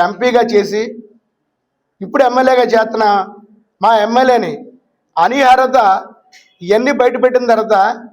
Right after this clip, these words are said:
మీకు ఎక్కడ ఉంది? ఇవన్నీ కూడా మీకు గత ఐదు సంవత్సరాలు కూడా ట్వంటీ ఫైవ్ పర్సెంట్ తీసుకుంటున్నాడు, దోచుకుంటున్నాడు,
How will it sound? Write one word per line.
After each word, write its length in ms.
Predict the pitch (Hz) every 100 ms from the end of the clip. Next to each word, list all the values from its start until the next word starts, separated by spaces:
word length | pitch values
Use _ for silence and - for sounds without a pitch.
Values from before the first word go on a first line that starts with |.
| _ -
మీకు 160 | 233 220
ఎక్కడ 160 | 208 233
ఉంది? 160 | 180 143 - _ _ _ _ _ 214
ఇవన్నీ 360 | 214 240 277 320
కూడా 120 | 277 269
మీకు 120 | 262 240
గత 120 | 220
ఐదు 200 | 214 233
సంవత్సరాలు 360 | 247 247 247 240 226
కూడా 140 | 220 190 - - _ -
ట్వంటీ 220 | 226 254
ఫైవ్ 140 | 247 240
పర్సెంట్ 300 | 240 240 233
తీసుకుంటున్నాడు, 520 | 226 180 220 220 214 214 214 - _ _ 143
దోచుకుంటున్నాడు, 800 | 196 254 247 247 226 233 220 220